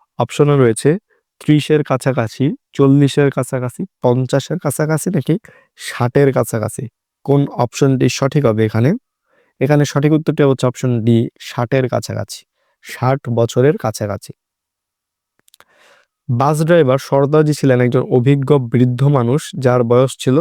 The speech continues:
ষাটের কোঠায়। তাই এখানে সঠিক উত্তরটা হচ্ছে কি? অপশন ডি, ষাটের কাছাকাছি। কোথায় প্রথমবার পাসপোর্ট দেখাতে হয়? অপশনে রয়েছে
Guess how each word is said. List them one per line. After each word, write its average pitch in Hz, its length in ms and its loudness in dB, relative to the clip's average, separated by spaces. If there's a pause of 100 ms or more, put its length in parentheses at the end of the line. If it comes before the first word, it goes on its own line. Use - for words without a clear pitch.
ষাটের 127 520 -2
কোঠায়। 135 400 -10 (640)
তাই 120 120 2
এখানে 135 280 -2
সঠিক 127 300 -8
উত্তরটা 131 280 -4
হচ্ছে 131 200 -6
কি? 123 160 -4 (760)
অপশন 131 400 0
ডি, 123 140 4 (240)
ষাটের 147 500 -2
কাছাকাছি। 107 640 -6 (2500)
কোথায় 175 460 2
প্রথমবার 147 680 2 (140)
পাসপোর্ট 147 600 0 (220)
দেখাতে 127 420 -2
হয়? 104 300 -8 (560)
অপশনে 143 360 -2
রয়েছে 120 320 0